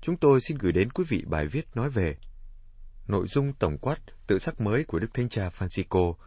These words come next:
về việc xử lý những vụ lạm dụng tính dục trẻ vị thành niên.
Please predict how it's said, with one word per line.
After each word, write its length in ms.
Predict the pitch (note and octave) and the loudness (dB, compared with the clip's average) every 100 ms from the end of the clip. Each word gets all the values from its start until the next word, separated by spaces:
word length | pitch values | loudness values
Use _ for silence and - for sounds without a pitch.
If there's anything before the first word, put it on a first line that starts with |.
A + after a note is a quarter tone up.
| - | 0
về 100 | A2 | 4
việc 180 | G2+ G2 | 4 2
xử 200 | - F#2+ | 2 2
lý 240 | F2+ G#2+ | 4 2
những 120 | D3 F3+ | 0 -2
vụ 160 | G#2+ - | -2 0
lạm 220 | F#2+ - | 0 0
dụng 180 | - - - | -2 -4 -4
tính 140 | C#3 | -2
dục 160 | C#3+ F#2 | -2 -4
trẻ 220 | - F2 D2+ | -2 -2 -2
vị 160 | - - | -6 -6
thành 200 | E2+ D2+ | -4 2
niên. 240 | F#2+ F2 | 2 2